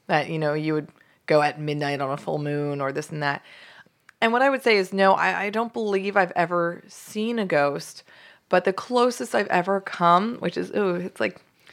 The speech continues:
giving me chills just thinking about it, is I'm trying to remember the movie where, um, I can't remember if it's The Conjuring, where they talk about the, the black,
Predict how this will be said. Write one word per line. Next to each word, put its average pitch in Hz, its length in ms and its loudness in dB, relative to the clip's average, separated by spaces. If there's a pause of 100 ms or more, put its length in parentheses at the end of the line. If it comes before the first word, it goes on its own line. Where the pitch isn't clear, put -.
(340)
giving 208 220 4
me 190 160 0
chills 190 520 2
just - 180 -6
thinking 202 400 -4
about 277 320 2
it, 294 180 2 (540)
is 202 440 4
I'm 208 140 0
trying 285 220 -2
to 320 60 -2
remember 240 460 4
the 190 140 0
movie 185 440 2
where, 170 640 2
um, 160 400 2 (300)
I 170 60 -8
can't 190 200 -10
remember 180 220 -2
if 175 60 -4
it's 170 140 -10
The 180 100 -4
Conjuring, 165 340 -4
where 180 100 -2
they 185 80 -4
talk 208 240 0
about 214 300 0 (280)
the, 175 320 2
the 170 140 -2
black, 160 540 0